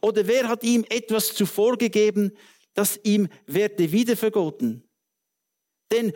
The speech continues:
von ihm und durch ihn und zu ihm sind alle Dinge. Ihm sei Ehre in Ewigkeit. Amen.“ Paulus hat erkannt, es geht um eines, um Gott.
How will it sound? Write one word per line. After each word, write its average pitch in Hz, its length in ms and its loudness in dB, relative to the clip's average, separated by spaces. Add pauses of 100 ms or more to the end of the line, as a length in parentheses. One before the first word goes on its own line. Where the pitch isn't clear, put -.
(120)
von 226 260 0
ihm 285 380 2
und 233 260 0
durch 277 320 0
ihn 269 260 2
und 247 220 0
zu 277 220 0
ihm 277 300 2
sind 233 240 0
alle 226 260 0
Dinge. 220 280 0
Ihm 240 500 2 (140)
sei 208 380 0
Ehre 208 400 0
in 165 200 0
Ewigkeit. 180 840 -4 (340)
Amen.“ 160 580 -4 (1300)
Paulus 220 280 0
hat 220 140 -2
erkannt, 202 420 -2
es - 180 -4
geht 190 240 -2
um 165 140 -2
eines, 165 340 -2
um 147 220 -4
Gott. - 440 -6